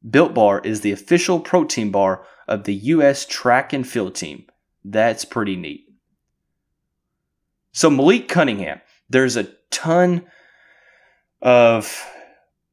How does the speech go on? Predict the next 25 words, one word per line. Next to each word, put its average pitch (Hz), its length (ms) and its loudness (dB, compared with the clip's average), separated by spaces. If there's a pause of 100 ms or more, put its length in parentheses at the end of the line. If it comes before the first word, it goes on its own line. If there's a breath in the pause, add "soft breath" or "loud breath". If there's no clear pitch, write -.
(380)
I, 123 100 2
I 135 200 2
would 143 180 0
say, 143 260 2
doubts 120 540 0
heading 113 300 -2
into 110 260 -4
this 104 240 -2
season, 104 500 -2
not 143 240 0
only 156 360 2
because 120 520 -2
he 110 340 -6 (280 loud breath)
threw 139 320 4
twelve 127 540 2
interceptions 135 840 -2
last 127 440 2
year, 120 340 0 (320 soft breath)
um, 98 500 2 (320 soft breath)
but 127 260 0
also 123 680 2 (460 loud breath)
because 123 720 0
he 127 480 -2
is 117 160 -2
losing, 120 800 2